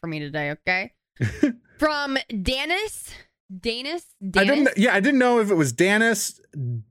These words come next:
Speaker 2: Da-, Dana S, potentially.
Speaker 1: I think
Speaker 2: Maybe.
Speaker 1: it's Dana, because D A N A is Dana, so I think it's
Speaker 2: Yeah.
Speaker 1: Dan-, Danis. Dan-, that rhymes with anus,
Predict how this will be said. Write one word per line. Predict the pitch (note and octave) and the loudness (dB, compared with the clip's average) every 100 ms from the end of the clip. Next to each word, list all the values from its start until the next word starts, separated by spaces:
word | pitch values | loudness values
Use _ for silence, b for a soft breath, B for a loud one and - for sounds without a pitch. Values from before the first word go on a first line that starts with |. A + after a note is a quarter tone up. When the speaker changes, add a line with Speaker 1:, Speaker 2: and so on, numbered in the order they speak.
| _ _ _ _ _ _ _ _ | _ _ _ _ _ _ _ _
Speaker 2:
Da-, | E3 F3 | 2 2
Dana | D3 A#2 E3 F3+ F3 - - | -2 0 2 4 2 0 0
S, | D3 G3+ - - - - | 2 2 0 -2 -2 0
potentially. | G3 G#3+ G#3+ A#3 A3+ B3 C#4 _ _ _ _ _ _ | 2 2 4 2 2 2 -2 _ _ _ _ _ _
Speaker 1:
I | |
think | - | 2
Speaker 2:
Maybe. | D#3+ F3 G3+ | 4 4 4
Speaker 1:
it's | A3 F3+ | 0 -4
Dana, | A#3 A3+ A3 F#3 G2 | -6 -6 -6 -6 -4
because | G3+ C4 A#3+ | -4 -2 -2
D | F#3+ A#3 C4 | -4 -8 -8
A | C#4+ C4+ | -6 -6
N | A3 A3 | -6 -6
A | A3 | -6
is | G3 F3 | -6 -8
Dana, | E3 F3 E3 F#3 G#3+ C#4+ D4 | -8 -6 -4 -4 -4 -6 -4
so | A3 | -4
I | |
think | G#3 G#3 | -4 -2
it's | C#3 | 0
Speaker 2:
Yeah. | B2 | 0
Speaker 1:
Dan-, | F#3 F3+ - F3 | 0 -4 -8 -8
Danis. | G3 F#3 C3+ B2 - - F3 | -6 -8 -12 -16 -20 -20 -12
Dan-, | F3 F#3 - - _ _ _ _ _ _ | -10 -10 -12 -20 _ _ _ _ _ _
that | G#3+ | -6
rhymes | A#3+ B3+ A#3 | -4 -4 -6
with | A3 - | -8 -8
anus, | F3 F3 D#3 | -12 -10 -12